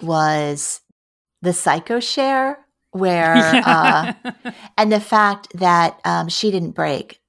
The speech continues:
Speaker 1: Like, she's literally that afraid of, what did he say?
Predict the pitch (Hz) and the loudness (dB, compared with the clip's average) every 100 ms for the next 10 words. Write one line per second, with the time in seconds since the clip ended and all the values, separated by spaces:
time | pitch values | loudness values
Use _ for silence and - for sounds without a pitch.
0 | _ 156 151 - - - 180 170 - 185 | _ -4 -4 -6 -4 2 2 2 -4 -8
1 | 185 196 196 185 170 165 165 170 - 175 | -2 0 2 2 2 2 0 -2 -4 -2
2 | 165 160 151 151 147 170 - _ _ 202 | 0 -2 -2 0 0 -2 -12 _ _ -6
3 | 202 208 202 202 202 185 190 196 | -2 0 -2 0 0 0 0 -6